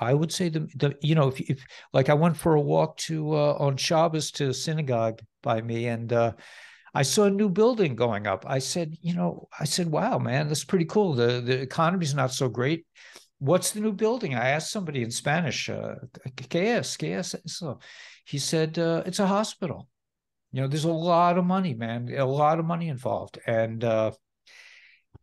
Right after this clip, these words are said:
is it kosher? You know, I, I don't see it. I don't see it, man.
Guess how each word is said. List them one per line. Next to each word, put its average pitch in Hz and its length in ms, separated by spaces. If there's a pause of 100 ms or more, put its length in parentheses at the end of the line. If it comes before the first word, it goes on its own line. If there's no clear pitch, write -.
(320)
is 147 280
it 151 260
kosher? 196 600 (1600)
You 135 180
know, 110 300 (120)
I, 110 500 (800)
I 104 160
don't 110 280
see - 380
it. - 180 (180)
I 110 140
don't 101 180
see 113 220
it, 113 120
man. 92 260